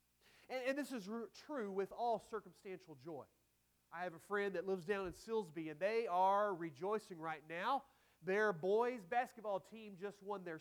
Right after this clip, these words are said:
second consecutive state championship last night. And boy, they are hooping and hollering. That's three years they've gone in a row and two years that they've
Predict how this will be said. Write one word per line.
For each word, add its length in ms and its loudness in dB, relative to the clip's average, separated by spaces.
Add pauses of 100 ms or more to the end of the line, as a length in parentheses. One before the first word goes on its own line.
(140)
second 260 -8 (120)
consecutive 520 -8
state 320 -6 (160)
championship 800 -6
last 320 -8
night. 100 -12 (520)
And 80 -16 (100)
boy, 320 2
they 220 -2
are 320 -2
hooping 340 -8 (160)
and 100 -4
hollering. 500 0
That's 220 -8 (380)
three 280 -2
years 320 -4
they've 260 -4
gone 320 2
in 80 -4
a 40 -2
row 380 2
and 100 -4 (160)
two 160 -6
years 380 -4
that 140 -12
they've 240 -2